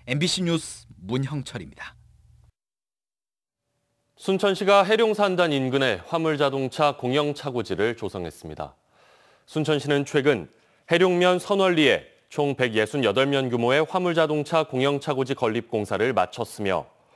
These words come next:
Speaker 2: 정기 이용자를 신청받아 구월 일일부터 운영한다고 밝혔습니다.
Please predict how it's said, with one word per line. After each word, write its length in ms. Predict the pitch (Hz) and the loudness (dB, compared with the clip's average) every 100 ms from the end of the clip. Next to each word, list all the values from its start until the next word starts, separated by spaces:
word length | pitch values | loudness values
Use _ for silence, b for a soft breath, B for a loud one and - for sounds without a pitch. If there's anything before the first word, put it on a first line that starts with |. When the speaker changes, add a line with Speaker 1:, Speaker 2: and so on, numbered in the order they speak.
| b b b b b | b b b b b
Speaker 2:
정기 340 | 147 160 190 | 0 2 2
이용자를 380 | 165 170 165 165 | 4 4 4 4
신청받아 800 | 156 160 160 135 110 113 135 - | 2 -2 -2 0 2 4 2 0
구월 340 | 127 135 143 | 2 2 2
일일부터 500 | 113 113 147 135 147 | 0 0 0 -2 -4
운영한다고 600 | 120 104 92 85 78 73 | -2 -2 -4 -6 -8 -8
밝혔습니다. 720 | 71 85 - 76 82 78 73 | -10 -12 -12 -16 -12 -8 -10